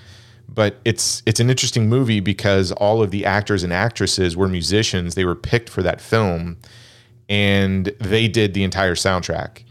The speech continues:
And so they're doing blues, soul, everything else, right? Uh, <laughs> and the lead singer for that was, I mean, you look at him, he, he looks like a young adult. He was sixteen at the time, and that guy has an angelic voice. But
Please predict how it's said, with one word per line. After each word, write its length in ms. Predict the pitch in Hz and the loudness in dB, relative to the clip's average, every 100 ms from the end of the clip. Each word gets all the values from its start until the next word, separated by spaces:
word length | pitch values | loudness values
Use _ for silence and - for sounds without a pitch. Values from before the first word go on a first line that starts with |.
| - - - | -16 -14 -8
And 100 | 92 | -4
so 140 | 104 98 | 0 2
they're 140 | 101 | 2
doing 320 | 101 98 92 | 2 0 0
blues, 400 | 92 101 101 98 | 0 2 2 2
soul, 540 | - 95 92 92 90 87 - | 2 4 4 4 2 -2 -2
everything 260 | 95 90 | -2 0
else, 300 | 90 80 - | -2 -4 -2
right? 260 | 90 92 - - - - - - _ - | 0 0 -2 -10 -20 -20 -20 -20 _ -4
Uh, 500 | 92 95 92 92 92 | 0 2 2 0 0
<laughs> 40 | - 123 | 0 0
and 280 | 131 107 95 | 2 0 -2
the 100 | 110 | -2
lead 260 | 101 131 127 | 0 -2 -2
singer 320 | 165 170 117 | -2 0 0
for 140 | 104 | 0
that 260 | 92 90 92 | 0 0 0
was, 440 | 95 85 - - - | 0 0 -4 -10 -8
I 60 | 98 | -4
mean, 180 | 92 | -2
you 120 | 87 101 | -2 0
look 200 | 131 104 | 0 2
at 180 | 90 | 2
him, 280 | 90 87 85 - - - - - | 0 -2 -6 -12 -20 -20 -20 -14
he, 140 | 92 | -12
he 140 | - 98 | -4 0
looks 200 | 101 - | 2 2
like 140 | 95 | 2
a 40 | 92 | 2
young 200 | 98 95 | 2 0
adult. 320 | 85 104 90 | 2 2 2
He 60 | 95 | -2
was 100 | - | -2
sixteen 480 | - 127 - 117 | -2 -2 -2 -2
at 100 | 98 | -2
the 80 | - | -4
time, 460 | - 101 95 82 82 | -2 0 0 -2 -4
and 100 | 90 | -2
that 120 | 98 | 0
guy 140 | 98 92 | 2 2
has 160 | 87 | 0
an 80 | 87 | -2
angelic 440 | 82 82 98 85 - | -4 0 2 2 0
voice. 300 | 90 82 - | -2 -2 -2
But 240 | 90 | -4